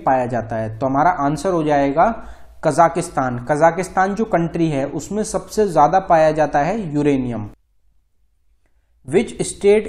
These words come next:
is the largest producer of nickel? तो निकिल जो होता है वो सबसे ज्यादा कौन सी स्टेट में पाया जाता है? तो हमारा आंसर हो जाएगा उड़ीसा।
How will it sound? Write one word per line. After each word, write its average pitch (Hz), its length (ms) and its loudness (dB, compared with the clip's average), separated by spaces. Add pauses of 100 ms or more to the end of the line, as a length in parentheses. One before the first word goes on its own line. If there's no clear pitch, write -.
is 180 100 -2
the 196 220 -4
largest 160 640 4
producer 170 460 0
of 208 220 0
nickel? 147 400 -2 (400)
तो 202 60 2
निकिल 185 380 0
जो 208 120 2
होता 180 260 4
है 180 80 8
वो 208 160 -2
सबसे 196 420 -2
ज्यादा 156 340 2
कौन 165 340 -2
सी 196 200 -6
स्टेट 160 360 -2
में 185 140 -4 (120)
पाया 139 240 4
जाता 117 280 -4
है? 110 200 -6
तो 135 80 -6
हमारा 139 260 2 (140)
आंसर 143 300 -2
हो 156 100 -2
जाएगा 151 420 0 (480)
उड़ीसा। 175 420 0